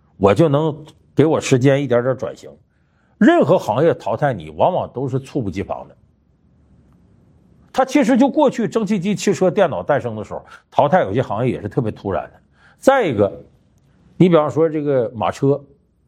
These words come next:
马匹、马夫，啊，他们构成了整个这个运输。汽车到来的时候，你可能认为，“那我就是那马，那你把我这个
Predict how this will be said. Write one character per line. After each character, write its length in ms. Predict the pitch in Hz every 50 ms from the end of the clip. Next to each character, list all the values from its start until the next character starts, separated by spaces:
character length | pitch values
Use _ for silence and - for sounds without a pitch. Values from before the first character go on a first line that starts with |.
| _ _ _
马 200 | _ - 90 - -
匹、 320 | - - 120 117 131 - - _ _ _ _
马 140 | - 92 -
夫， 260 | - - 110 107 107 - _ _ _ _ _ _ _ _ _ _ _ _
啊， 360 | - 120 120 107 - - - _ _ _ _ _
他 140 | - 143 143
们 100 | 147 139
构 160 | - 160 127
成 180 | - 107 107
了 100 | 120 127
整 200 | 113 - - 80
个 180 | 80 131 135 120
这 100 | 104 107
个 60 | 104
运 140 | 113 123 107
输。 240 | - - 98 87 78 - _ _ _ _ _ _ _ _ _ _ _ _ _ _
汽 200 | - - 247 226
车 240 | - 214 208 202
到 200 | 202 220 202 170
来 140 | 120 101 104
的 80 | 117 113
时 140 | - - 80
候， 180 | 73 78 78 - _ _ _ _
你 160 | - 135 202
可 160 | 214 165 139
能 120 | 127 135 156
认 200 | 175 185 170 113
为 180 | 101 101 104 101 _ _ _ _ _ _ _ _ _ _
，“那 160 | 175 175 175
我 260 | 139 - - 165 180
就 160 | 110 156 190
是 140 | 160 131 185
那 140 | 185 196 196
马， 440 | 160 131 - - - - 78 104 - _ _ _ _ _ _ _ _ _ _ _ _ _ _
那 140 | - 277 302
你 180 | 294 254 254
把 100 | 226 277
我 360 | 302 277 - 85 95 110 139
这 100 | 156 220 254 269 269 254
个 160 | 233 208